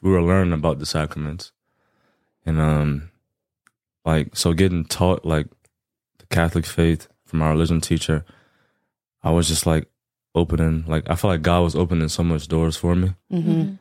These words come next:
Speaker 1: And so I was just seeing so much different perspectives. So I was learning, like, right from wrong, wrong from right. And I think that was the biggest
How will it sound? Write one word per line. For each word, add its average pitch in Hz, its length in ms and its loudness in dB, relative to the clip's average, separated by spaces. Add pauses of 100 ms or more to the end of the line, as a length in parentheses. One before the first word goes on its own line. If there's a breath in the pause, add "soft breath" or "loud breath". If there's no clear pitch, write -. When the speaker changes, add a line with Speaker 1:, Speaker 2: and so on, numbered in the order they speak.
(160)
Speaker 1:
And 80 80 0
so 82 120 4
I 82 40 6
was 85 100 4
just 80 180 0
seeing 85 220 2
so 82 180 0
much 82 200 2
different 80 460 -4
perspectives. - 720 -6
So - 160 -2
I 85 60 4
was 80 180 2
learning, 82 400 2
like, 78 180 -2
right 80 240 -2
from 78 220 -10
wrong, 82 280 -4
wrong 80 160 -2
from 78 220 -6
right. 80 180 -2 (720)
And 76 140 -2
I 85 100 2
think 87 240 0
that 85 120 2
was 85 200 0
the 78 80 -2
biggest 76 640 -2